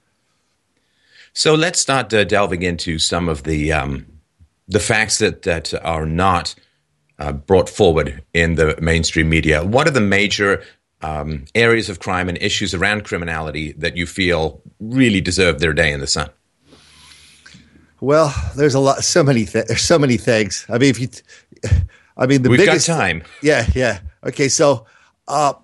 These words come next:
Speaker 2: it's funny when I were, when I started writing my books, both times my publisher said, uh, "Well, Colin, do, do you think we need more statistics in there?" And I always say no, because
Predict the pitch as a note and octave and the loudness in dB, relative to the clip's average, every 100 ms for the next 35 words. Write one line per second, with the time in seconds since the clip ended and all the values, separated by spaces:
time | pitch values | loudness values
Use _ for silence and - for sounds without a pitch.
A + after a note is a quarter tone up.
0 | _ _ F3+ E3+ A3 G#3 D3+ E3 G#3+ G#3+ | _ _ -4 -2 0 0 0 2 4 4
1 | G3 F3 G3 A3 G3 D#3+ D#3+ D3 C3 A#2 | 2 0 0 2 2 2 2 0 -8 -14
2 | _ _ _ _ _ C3+ C#3 B2 B2+ C#3+ | _ _ _ _ _ -10 -6 -4 -2 -2
3 | - - - _ B2 D3+ E3 D#3 C#3 B2 | -2 -6 -8 _ -4 -4 -4 -2 0 0
4 | A2+ B2 - C#3+ C3+ C3 - B2 A2 C3 | -2 -2 0 -2 0 -2 -2 -6 -2 0
5 | A#2+ A2 G#2+ G#2 F#2 _ G#2 - F#3 G#3+ | 2 2 2 0 -4 _ -14 -4 0 0
6 | G3 D#3 C#3 D#3 B2+ E3+ A#3+ A#3 G#3+ F#3+ | 0 -4 -10 -10 -6 0 0 0 -2 -2
7 | F3+ E3+ D#3+ - D3 - F#3+ F#3 F3+ E3 | -2 0 0 0 -6 2 2 2 -2 0
8 | F#3 F3+ F3 F3+ - _ _ _ _ _ | 0 2 4 2 0 _ _ _ _ _
9 | C3+ F3 F#3 E3+ F#3+ D#3+ A3 A3 D#3+ E3 | 2 4 6 6 2 4 6 6 4 0
10 | D#3 C#3 | -2 -2